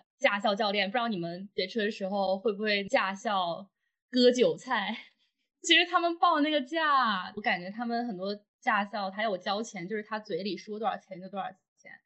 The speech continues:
假如我让他不开心了，他多报几万块钱呢，我又不知道是真是假，那我不就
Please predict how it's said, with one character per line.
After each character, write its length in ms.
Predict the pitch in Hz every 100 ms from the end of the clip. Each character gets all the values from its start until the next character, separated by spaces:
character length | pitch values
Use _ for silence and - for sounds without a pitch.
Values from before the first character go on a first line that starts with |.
| _ -
假 160 | 185
如 80 | 214
我 100 | 208
让 140 | 202
他 100 | 208
不 120 | 214 226
开 220 | - 226
心 300 | 233 226 233
了， 160 | 196 -
他 120 | 285
多 160 | 262
报 240 | 262 269 214
几 100 | 202
万 80 | 202
块 120 | 196
钱 260 | 202 170
呢， 80 | 180 -
我 80 | 196
又 60 |
不 60 | 220
知 60 | 262
道 140 | 214
是 100 | 226
真 240 | 254 247
是 180 | 254 220
假， 160 | 196 - - _ -
那 140 | 294 277 269 254
我 120 | 269 -
不 120 | 226
就 320 | 214 285 269